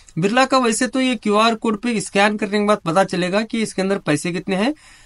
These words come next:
इसके ऊपर, अ, इसके अंदर जितने भी टोकन मिलेगा वो उसके ऊपर लक के हिसाब से मिलता है। मेरे हिसाब से तो दस या बीस,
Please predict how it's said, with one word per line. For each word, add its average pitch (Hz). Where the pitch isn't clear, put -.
इसके 190
ऊपर, 233
अ, 240
इसके 190
अंदर 240
जितने 208
भी 247
टोकन 214
मिलेगा 220
वो 220
उसके 208
ऊपर 196
लक 175
के 208
हिसाब 196
से 196
मिलता 185
है। 202
मेरे 180
हिसाब 190
से 208
तो 214
दस 185
या 202
बीस, 190